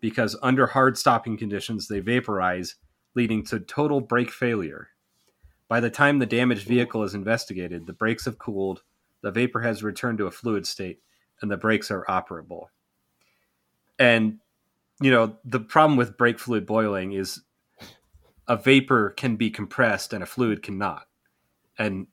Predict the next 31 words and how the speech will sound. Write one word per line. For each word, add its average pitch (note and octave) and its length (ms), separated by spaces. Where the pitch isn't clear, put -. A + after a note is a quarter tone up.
hydraulic B2+ 500
fluid, B2+ 380
hydraulic B2+ 440
systems G#2 360
like G2 180
brakes G2+ 440
rely A2+ 440
on G#2 180
the G2 100
fact G#2 320
that B2 100
you G#2+ 120
can, F#2+ 320
cannot A2 340
compress G#2 600
a G2+ 80
liquid. G2 440
Um, E2 440
you're G2+ 160
transmitting G2 560
force - 520
through F#2+ 400
a F#2+ 80
liquid. F#2 460
And, F#2 380
uh, F2+ 400
if, - 320
if A2 200
that, A2 260
you A2+ 120
know, G2 260